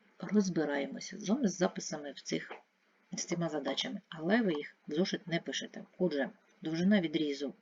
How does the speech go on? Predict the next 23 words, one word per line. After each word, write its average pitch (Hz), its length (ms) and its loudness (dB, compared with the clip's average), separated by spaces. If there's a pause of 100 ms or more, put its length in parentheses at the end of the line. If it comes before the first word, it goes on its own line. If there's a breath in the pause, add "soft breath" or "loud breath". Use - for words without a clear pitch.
(140)
тканини, 139 580 -6 (1300)
дивимося, 139 500 -2
три 151 400 0 (600 loud breath)
метри, 185 440 4
да? 214 360 2
Довжина 160 300 -2
одного 165 600 4
відрізу 139 560 -2 (640)
три 147 200 2
метри, 185 400 2
кількість - 460 2
відрізів 139 560 -6 (460)
дві 151 300 0
штуки. - 520 -4
Яка 180 300 0
загальна 160 460 0
довжина 135 460 -4
буде 139 220 -6
цих - 360 -4 (600)
відрізів? 135 640 -4 (360)
Було 151 360 2
їх 120 200 -4 (360)
три, 143 420 2